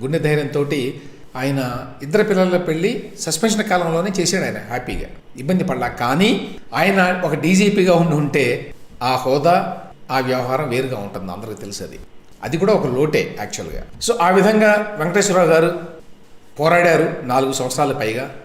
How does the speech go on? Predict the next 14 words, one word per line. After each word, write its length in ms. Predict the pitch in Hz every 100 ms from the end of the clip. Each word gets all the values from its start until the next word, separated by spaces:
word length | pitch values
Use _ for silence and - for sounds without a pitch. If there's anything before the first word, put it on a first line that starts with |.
| - -
చాలా 220 | 170 208
తక్కువ 320 | 202 170 180
మంది 220 | 170 170
ఆఫీసర్లు 680 | 147 147 139 139 143 143 - - -
అంతకాలం 500 | 127 127 131 143 165 160
పాటు 160 | 139
నిలబడి 360 | 117 135 160 147
ప్రభుత్వానికి 600 | - - 120 139 139 131
వ్యతిరేకంగా 400 | 123 123 113 110
పోరాడగలరు. 640 | - 113 120 107 95 110 - - - - - - - -
ఇప్పుడు 600 | 196 262 240 190 - - - - - - - -
ఈ 60 | 160
సస్పెన్షన్ 420 | 170 - 208 190
ఎత్తివేసింది. 840 | - 180 165 160 151 185 -